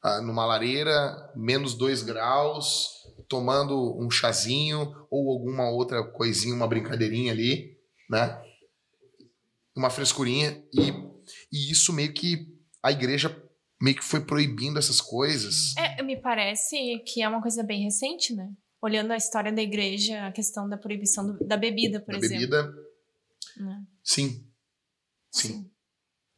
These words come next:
Speaker 1: Ela tá muito ligada com a, com o feminismo, né? Tá muito ligado com o feminismo. Teve uma campanha nos Estados Unidos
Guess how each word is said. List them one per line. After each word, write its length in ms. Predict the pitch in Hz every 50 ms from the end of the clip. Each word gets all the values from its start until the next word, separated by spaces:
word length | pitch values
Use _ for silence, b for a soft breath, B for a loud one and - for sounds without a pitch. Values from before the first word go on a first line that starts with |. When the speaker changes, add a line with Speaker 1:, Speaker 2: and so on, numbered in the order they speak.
| _ B B B B B B B -
Speaker 1:
Ela 140 | 127 135
tá 80 | 135 160
muito 180 | 147 143 143 165
ligada 320 | 156 147 127 120 117 135
com 200 | - - 143 139
a, 240 | 135 131 131 131 127 - - - - - - _ _ _ _ -
com 120 | - 135
o 40 | 123
feminismo, 760 | - 147 143 143 135 131 131 131 113 113 107 98 98 - - - _ _ _
né? 200 | 101 101 104 - b b b b b b b _
Tá 80 | - 113
muito 360 | 117 120 127 147 165 160 151
ligado 260 | 135 120 113 113 113 113
com 60 | -
o 40 | 113
feminismo. 460 | - - 120 117 113 113 113 139 -
Teve 160 | - 127 117
uma 160 | 123 123 123
campanha 280 | - 127 117 - 120 117
nos 100 | 120 117
Estados 240 | - - 120 113 117
Unidos 560 | 117 110 113 123 135 151 - - - - -